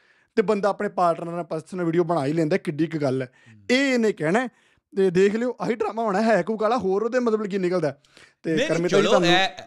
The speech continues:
Speaker 2: ਹਾਂ, ਬਿਲਕੁਲ, ਸਰੇਸ਼ ਭਾਈ,
Speaker 1: ਹਾਂ,
Speaker 2: ਕੋਈ
Speaker 1: ਬਿਲਕੁਲ,
Speaker 2: ਮਾੜਾ
Speaker 1: ਬਿਲਕੁਲ।
Speaker 2: ਨਹੀਂ ਵੀਡੀਓ 'ਚ, ਕੋਈ ਮਾੜਾ ਨਹੀਂ। ਉਹ, ਉਹ ਆਪਣੇ
Speaker 1: ਹਾਂ।
Speaker 2: ਬॉयਫ੍ਰੈਂਡ ਹੈ, ਜੋ ਵੀ ਉਹਦਾ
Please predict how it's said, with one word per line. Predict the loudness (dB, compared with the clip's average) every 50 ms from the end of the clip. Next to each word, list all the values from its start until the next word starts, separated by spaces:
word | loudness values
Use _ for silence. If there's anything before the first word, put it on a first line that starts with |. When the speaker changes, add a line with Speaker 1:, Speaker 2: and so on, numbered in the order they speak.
| -10 -6 -4
Speaker 2:
ਹਾਂ, | -2
ਬਿਲਕੁਲ, | -2 -2 -2 0 0 -2 -2
ਸਰੇਸ਼ | -2 -2 -6 -4
ਭਾਈ, | -2 -2 -2
Speaker 1:
ਹਾਂ, | -2 0
Speaker 2:
ਕੋਈ | 0 0 2
Speaker 1:
ਬਿਲਕੁਲ, | 2
Speaker 2:
ਮਾੜਾ | 4 4 6 6
Speaker 1:
ਬਿਲਕੁਲ। | 4 4 2
Speaker 2:
ਨਹੀਂ | 0 0
ਵੀਡੀਓ | 0 0 2 2 2 0
'ਚ, | 0 0
ਕੋਈ | -2 -2 -2 -4 -2
ਮਾੜਾ | 0 0 2 2 0
ਨਹੀਂ। | 0 -2 -6 -8 -10 -12 -16 -20 _ -12
ਉਹ, | -12 -12 -10 -10 -10
ਉਹ | -10 -8 -6
ਆਪਣੇ | -4 -2 0 0 0 0
Speaker 1:
ਹਾਂ। | -2
Speaker 2:
ਬॉयਫ੍ਰੈਂਡ | -2 -2 0 0 0 0 -2 -2 -2 -2 -2
ਹੈ, | -2 -4
ਜੋ | -2 -2 -2 0
ਵੀ | 0 2
ਉਹਦਾ | 2 0 0 0